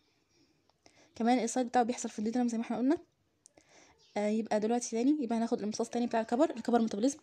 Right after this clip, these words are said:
اول حاجه الامتصاص بتاعه بيحصل فين؟ بيحصل في حاجه اسمها الم-، آه، بيحصل في الديودرم، تمام؟ بي-، آه، في اتنين فاكتور، في حاجه اسمها الميتالوثايونين، الميتالوثايونين دوت بيحسن امتصاص الكبر، في حاجه اسمها فايتات وزنك وموليبدينيوم، المواد دول بيقللوا الكبر ابتيك.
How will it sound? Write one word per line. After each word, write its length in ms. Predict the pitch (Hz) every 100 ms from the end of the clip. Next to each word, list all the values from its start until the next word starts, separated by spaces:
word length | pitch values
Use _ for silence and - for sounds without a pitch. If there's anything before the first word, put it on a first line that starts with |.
| - - 240
اول 160 | 240
حاجه 140 | 240 214
الامتصاص 300 | 214 240 -
بتاعه 160 | 233
بيحصل 260 | 220 - 214
فين؟ 200 | 269 262
بيحصل 240 | 247 -
في 120 | -
حاجه 180 | 233 226
اسمها 220 | 226 233
الم-، 100 | 233 -
آه، 140 | 202
بيحصل 340 | 202 247 - 196
في 260 | 233 -
الديودرم، 380 | 196 226 247 349 - - -
تمام؟ 240 | 220 247 285 - 208
بي-، 220 | 220 226
آه، 240 | 214 208 202
في 260 | - 240
اتنين 200 | - 240
فاكتور، 320 | 240 262 359
في 180 | - 262
حاجه 200 | 254 226
اسمها 180 | 233 233
الميتالوثايونين، 760 | 220 208 240 214 - 202 233 339 - -
الميتالوثايونين 560 | 220 247 247 226 214 233
دوت 220 | 226 214
بيحسن 400 | 214 - 240 214
امتصاص 320 | 202 208 233
الكبر، 280 | - 254 339 - - -
في 240 | 254 240
حاجه 200 | 233 220
اسمها 240 | 220 226
فايتات 380 | 226 208 214 226
وزنك 280 | 202 226 220
وموليبدينيوم، 520 | 208 202 208 254 339 359 - -
المواد 260 | 214 226 220
دول 240 | 247 233
بيقللوا 640 | 214 202 233 269 214 -
الكبر 280 | 196 233 226
ابتيك. 360 | - - -